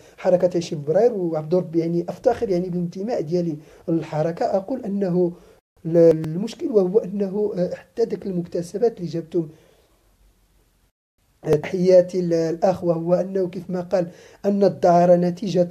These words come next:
الفقر، أما السياسة فهي نتيجة، آه، الجشع. أكيد، ولو كيف آخر المطاف هو الفقر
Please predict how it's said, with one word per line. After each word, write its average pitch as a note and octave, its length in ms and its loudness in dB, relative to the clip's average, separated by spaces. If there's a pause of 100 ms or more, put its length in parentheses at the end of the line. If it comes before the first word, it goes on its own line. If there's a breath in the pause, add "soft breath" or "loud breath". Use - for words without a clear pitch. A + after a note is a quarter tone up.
الفقر، F3 640 0
أما F3 180 0
السياسة E3+ 600 -4
فهي F#3 280 -2 (180)
نتيجة، F3 460 -6 (380 loud breath)
آه، G3+ 140 8
الجشع. F#3 640 2
أكيد، G#3 260 -2
ولو F3+ 300 2
كيف G3+ 260 -10
آخر G#3 180 -2
المطاف G3+ 440 -2
هو G3 120 2
الفقر F#3 440 -2